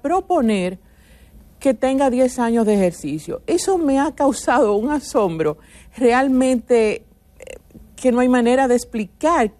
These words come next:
cómo eso podría ser un fortalecimiento del Ministerio Público en una instancia tan importante como el Procurador General Administrativo, que es justamente,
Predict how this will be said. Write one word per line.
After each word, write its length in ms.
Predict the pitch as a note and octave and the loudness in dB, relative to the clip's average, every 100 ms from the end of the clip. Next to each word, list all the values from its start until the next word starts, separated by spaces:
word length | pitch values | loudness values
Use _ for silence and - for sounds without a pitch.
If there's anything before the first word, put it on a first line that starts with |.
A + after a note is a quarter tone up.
| _ | _
cómo 420 | D4 D4 D4+ - | -2 0 0 -2
eso 340 | C4 D4+ - A3 | -4 -4 -4 -4
podría 500 | F#3+ G3+ G3+ G#3+ F#3 | -4 -4 -2 -2 -4
ser 440 | - G3 F3+ E3 - - - - | -4 -4 -2 -4 -8 -20 -20 -4
un 160 | G#3 | -2
fortalecimiento 840 | F#3+ G3 G3 F#3+ F#3+ F#3+ F3+ F3 F3+ | 0 0 0 -2 -2 -2 -4 -2 0
del 100 | E3 | 0
Ministerio 440 | E3 E3 F3+ E3+ | -2 -6 -2 -2
Público 400 | E3 E3+ - - - | -2 -4 -4 -6 0
en 220 | A3 G#3+ | 2 4
una 500 | G#3 A3 B3+ C4+ C4+ | 4 4 2 2 2
instancia 560 | C4 - C#4 D4+ A3 F#3+ | 0 0 -2 0 -2 -2
tan 160 | - F#3+ | -2 -2
importante 720 | A3+ D#4 D#4 B3+ G#3 G#3 D4 - - | -2 -2 -2 -2 -2 -4 -8 -12 -10
como 240 | - G#3 G3+ | -2 0 0
el 80 | |
Procurador 520 | F#3 F3+ F#3+ F3 D#3+ G#3 | 0 -2 0 0 2 0
General 420 | G3+ E3+ E3+ F3 | -2 -2 -2 -2
Administrativo, 920 | E3+ D#3+ D#3 D#3+ D3 A#3+ C#4 E3+ C#3+ - - - - - | -4 -4 -6 -6 -6 -6 -6 -4 -6 -12 -20 -20 -20 -2
que 160 | F#3 | 0
es 160 | E3+ - | 0 -2
justamente, 880 | G3+ G#3+ - D4+ D#4+ D4+ A#3 F4 | -2 0 0 -2 0 -2 -2 -4